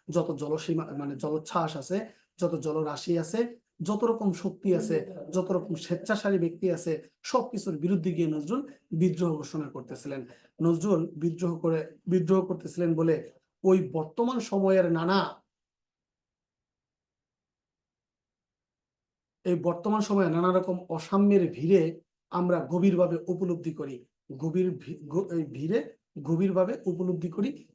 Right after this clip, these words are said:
বিদ্রোহী কবিতার প্রাসঙ্গিকতা ও তার অম্লান তাৎপর্যের কথা।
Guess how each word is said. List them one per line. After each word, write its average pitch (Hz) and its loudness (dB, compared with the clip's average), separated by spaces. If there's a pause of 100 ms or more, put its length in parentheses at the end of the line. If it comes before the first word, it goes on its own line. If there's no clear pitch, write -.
বিদ্রোহী 180 4
কবিতার 180 0
প্রাসঙ্গিকতা 196 -4 (260)
ও 196 2
তার 185 0
অম্লান 175 2
তাৎপর্যের 156 -2
কথা। - -4